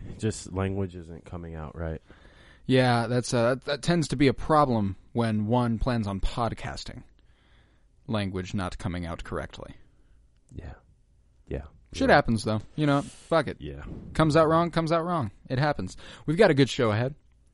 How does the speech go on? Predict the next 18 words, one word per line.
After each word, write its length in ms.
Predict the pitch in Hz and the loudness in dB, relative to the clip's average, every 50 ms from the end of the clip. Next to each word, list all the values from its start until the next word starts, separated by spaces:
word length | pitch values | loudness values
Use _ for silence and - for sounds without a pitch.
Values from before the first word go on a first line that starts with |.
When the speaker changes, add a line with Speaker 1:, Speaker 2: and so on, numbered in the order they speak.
| - - - - | -20 -20 -6 0
Speaker 2:
We're 100 | - 127 | 2 4
gonna 140 | 131 127 120 | 4 4 4
talk 260 | - - 127 117 - | 2 2 2 2 2
about 420 | 127 113 110 113 110 110 104 - - - - - _ - _ _ - - - | 0 0 0 2 2 0 0 -4 -8 -20 -20 -20 _ -20 _ _ -20 -12 -8
a, 180 | 113 113 110 107 | -4 -2 -2 -2
uh, 340 | 104 101 98 95 95 98 101 - | -2 -2 -2 -2 -4 -6 -6 -2
good 180 | - 147 120 - | 0 0 0 2
comedy 420 | - 135 139 135 131 135 131 131 | 2 4 4 4 4 4 2 0
called 380 | - - - 123 113 107 104 98 - - | 0 0 2 4 4 4 2 -2 -8 -10
The 120 | 123 117 | -8 -6
Change 360 | - - - 151 151 156 143 170 | -2 2 4 4 4 4 4 2
Up, 160 | 170 175 - | 2 0 0
starring 360 | - - 131 117 107 107 104 | 0 2 2 2 2 0 0
Jason 340 | - 123 120 110 - 113 101 | 0 0 0 0 0 0 0
Bateman 300 | 113 113 107 113 110 107 | 0 0 -2 -2 -2 -2
and 120 | 107 104 | -2 -2
Ryan 240 | 107 104 104 101 101 | -2 0 0 0 0
Reynolds. 380 | 104 127 156 175 180 - - | 0 -2 -2 -4 -6 -10 -14